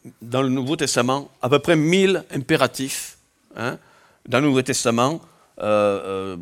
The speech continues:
qui nous sont communiqués par le, le texte biblique. Un tiers, à peu près, on va faire, il y a, il y a trois tiers, si vous voulez, un tiers, euh, concerne notre relation avec Dieu. Vous voyez,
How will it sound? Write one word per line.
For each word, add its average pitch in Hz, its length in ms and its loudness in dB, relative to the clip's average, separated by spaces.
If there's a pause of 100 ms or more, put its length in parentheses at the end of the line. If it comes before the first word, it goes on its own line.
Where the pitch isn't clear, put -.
(240)
qui 135 80 -8
nous 131 80 0
sont 151 180 -2
communiqués 151 540 4
par 131 240 -2
le, 107 160 -2
le 98 100 -8
texte 110 260 -4
biblique. 104 520 -10 (640)
Un 202 140 4
tiers, 175 560 -2 (100)
à - 80 -16
peu 113 140 -4
près, 107 220 -6
on 131 40 -6
va 117 80 -4
faire, 113 160 -2 (140)
il 107 60 -10
y - 20 -2
a, 92 180 -6 (380)
il 85 60 -16
y 87 40 -12
a 85 40 -14
trois - 260 0
tiers, - 200 -6
si - 100 -12
vous 90 40 -12
voulez, 107 160 -12 (560)
un 175 140 2
tiers, 180 500 0 (380)
euh, 131 340 6
concerne 180 680 2 (260)
notre 143 340 -2
relation 202 680 6
avec 160 260 4
Dieu. 107 240 -8 (680)
Vous 110 60 -10
voyez, 151 240 2